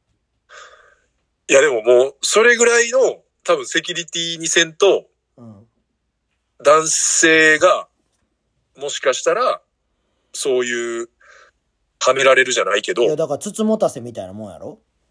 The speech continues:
Speaker 1: そうそうそう。痴漢とかもそうやん。
Speaker 2: やばいって。
Speaker 1: いや、もうだから、恐ろしいっすよ。だから、そこら辺も、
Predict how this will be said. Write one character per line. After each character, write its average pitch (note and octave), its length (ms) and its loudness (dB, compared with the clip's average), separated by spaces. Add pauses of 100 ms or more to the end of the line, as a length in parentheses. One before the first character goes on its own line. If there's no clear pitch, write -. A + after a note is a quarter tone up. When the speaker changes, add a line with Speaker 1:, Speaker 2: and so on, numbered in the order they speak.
(440)
Speaker 1:
そ - 160 4
う - 40 6
そ - 140 2
う A2+ 40 2
そ F#2+ 200 2
う。 - 100 -6
痴 - 140 -2
漢 B2+ 240 4
と A#2+ 100 2
か G#2+ 80 2
も F#2+ 60 0
そ A#2+ 160 2
う G2+ 40 6
や F2 80 0
ん。 - 40 -18 (460)
Speaker 2:
や E3 120 -20
ば B3+ 140 -12
い D#3+ 40 -16
っ - 40 -20
て。 - 340 -20 (1500)
Speaker 1:
い - 60 -6
や、 F2 140 2
も F2+ 80 -4
う - 20 -2
だ G#2+ 120 2
か F#2+ 80 2
ら、 - 120 2
恐 A#2 440 2
ろ C3 80 4
し C3+ 100 2
い - 20 4
っ - 40 0
す - 120 -4
よ。 E2+ 60 0
だ A#2+ 100 4
か A2 60 4
ら、 G2 140 4
そ - 200 0
こ D3 100 4
ら D3 60 6
辺 C#3+ 180 2
も、 F#2 240 -4